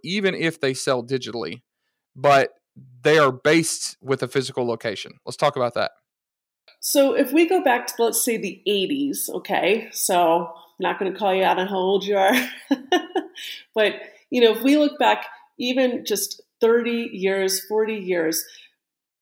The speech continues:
Speaker 2: personalized customer care was already there when it comes to retail. If you go back a hundred years, it was already there. It used to be face-to-face only, then phone orders and mail orders, and store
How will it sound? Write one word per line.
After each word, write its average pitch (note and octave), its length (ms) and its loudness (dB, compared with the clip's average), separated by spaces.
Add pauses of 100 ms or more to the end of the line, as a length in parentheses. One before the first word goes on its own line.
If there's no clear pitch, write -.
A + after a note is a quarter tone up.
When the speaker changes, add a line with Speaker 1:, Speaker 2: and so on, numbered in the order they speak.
Speaker 2:
personalized E4 600 2
customer A#3 480 -4
care F3+ 360 -2
was F3 180 -4
already F#3+ 500 -2
there E3 500 -2
when E3+ 140 -6
it D#3+ 100 -10
comes F3 180 -4
to D#3 80 -10
retail. D#3+ 300 -6
If F3 80 -12
you F#3+ 100 0
go G#3 100 -4
back G#3 200 -2
a A#3 60 -4
hundred D4 420 -2
years, - 220 -8
it - 40 -16
was D#3+ 120 -10
already - 280 -6
there. - 200 -10 (340)
It G#3+ 140 2
used A3+ 340 -2
to A3+ 60 -8
be G#3 360 -4 (300)
face-to-face G#3 500 2
only, E3+ 220 -4
then F#3+ 240 -2 (160)
phone A3 260 2
orders D#3 440 -2
and F#3 160 -2
mail G3+ 260 2
orders, - 480 -4 (320)
and F#3+ 320 0 (720)
store B3+ 520 2